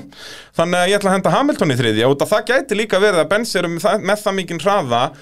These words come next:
að þó að hinir tveir detti ekki út, gætu Benzarnir verið þarna ofarlega, sko. Þannig að þetta er ekki glórulaust að hafa Hamilton þriðjan, Russell fjórða. Svo er ég með Norris, Alonso, Ocon og Bottas.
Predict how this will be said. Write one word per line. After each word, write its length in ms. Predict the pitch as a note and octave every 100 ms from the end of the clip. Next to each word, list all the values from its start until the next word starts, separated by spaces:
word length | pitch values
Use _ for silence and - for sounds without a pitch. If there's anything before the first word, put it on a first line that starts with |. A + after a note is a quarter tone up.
| - - -
að 80 | -
þó 140 | G#3+ C4+ A#3
að 60 | F#3+
hinir 160 | A3
tveir 180 | G3+ F3+
detti 260 | G#3 G#3 G#3
ekki 160 | G3+ F#3
út, 100 | -
gætu 360 | F#3+ C4 C4+ G3+
Benzarnir 400 | A3+ G3 E3+ E3+
verið 300 | A3+ F#3+ D#3+ D3+
þarna 160 | D#3 D3+ - _ _ _ -
ofarlega, 460 | A3+ D#3+ F#2 F#2+
sko. 220 | - - F#2+
Þannig 240 | C3+ C3+
að 100 | C#3 D3+
þetta 100 | F#3+
er 80 |
ekki 160 | G#3+ G3+
glórulaust 560 | G#3+ G3+ C3+ C3+ - F3
að 80 |
hafa 220 | F3+ F#3 F#3
Hamilton 320 | G#3+ G3 F#3
þriðjan, 360 | G3 G3+ G#3 F#3+
Russell 380 | G#3 - C#3+ C3+
fjórða. 460 | - G3+ A#3 A#3 A#3 - - - - - _ -
Svo 160 | - G#3
er 100 | D#3
ég 40 |
með 200 | C#3 C#3
Norris, 640 | F3 A#3+ A#3 A#3 A3+ - - -
Alonso, 760 | D#3 F3 A3 G#3+ - G#3 G3 G3 - F#3+
Ocon 560 | G3 - - F#3+ F3 -
og 160 | C#3+ C#3+
Bottas. 560 | D3 - - - -